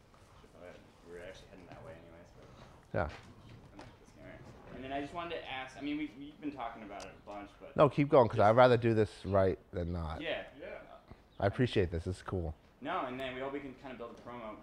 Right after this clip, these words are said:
Speaker 1: beyond just doing, like, the, the, the kinda local food awareness kinda thing, but we wanted definitely to be able to promote you and your business.
Speaker 2: Yeah.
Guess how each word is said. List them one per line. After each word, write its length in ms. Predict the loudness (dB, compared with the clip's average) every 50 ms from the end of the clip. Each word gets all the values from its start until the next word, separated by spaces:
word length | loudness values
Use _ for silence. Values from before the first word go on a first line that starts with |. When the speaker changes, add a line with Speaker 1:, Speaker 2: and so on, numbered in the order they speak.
| -16
Speaker 1:
beyond 300 | -12 -10 -8 -6 -8 -8
just 140 | -8 -12 -14
doing, 260 | -12 -12 -10 -10 -10
like, 240 | -10 -12 -12 -12 -14
the, 180 | -14 -12 -14 -14 -16 -20 -20 -20 _ _ _ -20
the, 60 | -20 -20 -20 -20 -16
the 140 | -14 -14 -14 -12 -14
kinda 140 | -16 -14 -14 -14 -12
local 300 | -12 -12 -12 -14 -16 -18 -18 -18
food 240 | -16 -14 -14 -14 -12 -14 -14
awareness 380 | -16 -14 -16 -14 -14 -16 -16 -18 -20 -20
kinda 160 | -20 -20 -20 -20 -20
thing, 160 | -20 -18 -18 -18
but 80 | -18 -18
we 60 | -16 -16
wanted 240 | -16 -16 -16 -18 -18
definitely 320 | -18 -20 -18 -18 -20 -20 -20 -20
to 60 | -20 -20 -20 -20 -20 -20 -20 -20 -20 -18 -16
be 60 | -14
able 80 | -14 -14
to 60 | -16 -20 -18
promote 260 | -14 -14 -14 -14 -14 -16
you 100 | -16 -16 -16 -18
and 80 | -20 -20
your 80 | -20 -20
business. 320 | -20 -20 -20 -20 -20 -20 -20 -12 -2
Speaker 2:
Yeah. 240 | 2 4 4 4 4